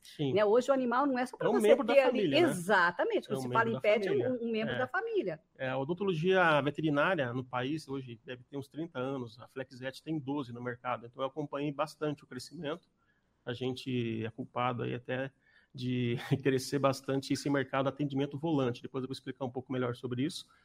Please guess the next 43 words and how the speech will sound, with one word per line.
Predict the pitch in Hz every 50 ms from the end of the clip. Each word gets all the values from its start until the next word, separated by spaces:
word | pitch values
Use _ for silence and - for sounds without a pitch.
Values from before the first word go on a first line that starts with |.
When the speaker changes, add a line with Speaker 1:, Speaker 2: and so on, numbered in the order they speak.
| _ _ _ _ _ _ _
Speaker 1:
que | _ - 131
é | 123
um | 123 123
produto | 123 131 127 127 123 127
que | - 123
a |
gente | 113 113 120 117 120 - - 113 117 113 107 113 151 147 - _ _
sacou, | - - - 131 - - 135 131 170
né, | 156 123
no | 120
mercado, | 117 117 117 123 - 131 139 151 156 156
que | - -
realmente | 147 151 156 151 139 131 135 - - 151 143 147 147 151 147 135 120 127 117 113
faz | - - 127 123
toda | - - 131
a | 127
diferença. | 123 123 - 160 160 123 113 151 - - - _ _ - - - - - _ -
Mas | 127 131
a | 143 143
odontologia | 147 180 190 196 190 180 170 139 123 160 180 185 165
hoje, | 151 147 165 196 214 202 127 120 113 117
existe | 127 120 123 143 165 160 - 180
a | 165
especialização | 170 - 175 160 185 180 165 175 165 170 - 185 208
da | 220
odontologia | 214 214 214 214 220 202 165 - 175 190
veterinária. | - 233 254 226 208 175 135 127
Então, | 123 127 143 143 151
um | 160
médico | 147 143 139 143 143 - 135
veterinário | 139 - 139 147 143 135 131 123 127
formado, | - - 170 175 160 127 131 131 131 156 214 294 - _ _ - - _ _ _
né, | - 127 123 139 165 190 - _
que | _ - 120
vai | 113 123 123
fazer | 123 - 127 120 127
um | 135 131
curso | 131 - - 143 185 220 220 -
de | 175
especialização | 170 - - 160 156 - 147 131 127 131 120 - - - 160 190 214
em | 202
odontologia | 185 156 135 175 220 247 - 240 214 202 180 139 143 151 175 180
veterinária. | 175 175 - 170 180 175 143 120 120 117 123 123